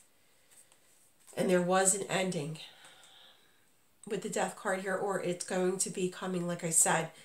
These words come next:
because this is for October. But there was an ending, and it left things feeling very dark.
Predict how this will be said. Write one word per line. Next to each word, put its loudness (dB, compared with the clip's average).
because -2
this 6
is 2
for -2
October. -4
But 0
there 2
was 4
an 0
ending, -2
and -4
it -2
left -2
things 0
feeling -2
very 2
dark. -2